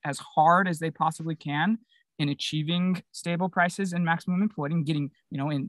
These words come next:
both of those collapse in, in the midst of a crisis. They should push as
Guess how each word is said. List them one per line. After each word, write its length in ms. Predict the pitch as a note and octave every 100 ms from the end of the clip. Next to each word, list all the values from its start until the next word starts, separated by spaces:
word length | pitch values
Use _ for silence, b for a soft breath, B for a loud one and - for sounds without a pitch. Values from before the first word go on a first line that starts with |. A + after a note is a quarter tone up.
| -
both 360 | D3 D#3 D3+ E3
of 100 | D#3
those 160 | E3+ -
collapse 640 | F3+ D#3+ C#3+ - - -
in, 300 | D3+ D3+ D3 -
in 220 | D3 D3
the 60 | C#3+
midst 220 | D3 -
of 80 | C#3+
a 60 |
crisis. 640 | - C#3+ C#3 - E3+ - - _ _ _ _ E3
They 80 |
should 180 | D3+ D#3
push 300 | - F3+ G3
as 100 | D3+